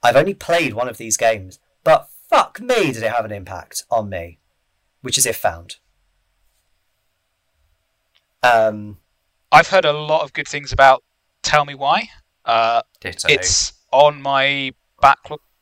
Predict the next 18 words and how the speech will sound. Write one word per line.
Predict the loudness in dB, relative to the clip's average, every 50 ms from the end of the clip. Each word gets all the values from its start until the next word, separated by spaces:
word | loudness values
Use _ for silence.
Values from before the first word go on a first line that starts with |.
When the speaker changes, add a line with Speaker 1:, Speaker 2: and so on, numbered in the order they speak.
| _ -6
Speaker 2:
go | -6 -4
list, | -4 -6 -8 -10 -6 -2 0
I | -2 -2
believe, | -2 -6 -10 -8 -8 -10 -12 -12 -12
so | -8 -2 2 2 2 2 0 -4
I | -4 -4 -4 -4
will | -6 -8
definitely | -8 -4 -4 -4 -4 -8 -16 -18 -12
be | -6
getting | -2 -2 -2 -2 -4
around | -6 -8 -8
to | -10 -10
playing | -8 -6 -6 -6 -6 -6
it | -8 -8 -8 _ _ _ -4
at | -4 -4 -4 -2
some | -2 0 0 -2 -4 -14
point. | -20 _ _ _ _ _ -16 -14 -14 -14 -14 -18 -20 -20 -20 -20 -20 -20 -20 -20 -20 _ -4
Um, | 0 2 2 2 2 -2 -6 -12